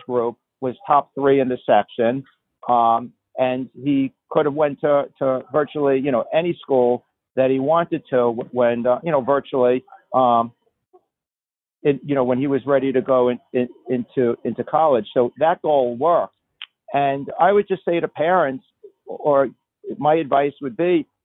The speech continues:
to set a goal and, and stay the path and make sure the kid likes it. But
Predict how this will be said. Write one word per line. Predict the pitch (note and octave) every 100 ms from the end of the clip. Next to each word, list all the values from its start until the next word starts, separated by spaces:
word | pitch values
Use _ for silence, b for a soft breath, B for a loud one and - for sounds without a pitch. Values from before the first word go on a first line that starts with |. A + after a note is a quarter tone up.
| _ -
to | _
set | C#3+
a | D3
goal | - A2+ A#2+ C3+ C3 -
and, | B2 -
and | A2 -
stay | D3 C#3
the | A#2
path | - C#3 E3 D3 -
and | G#2+
make | B2 -
sure | C3
the | A#2+
kid | - C3 A#2
likes | A2 A2 -
it. | B2
But | - A#2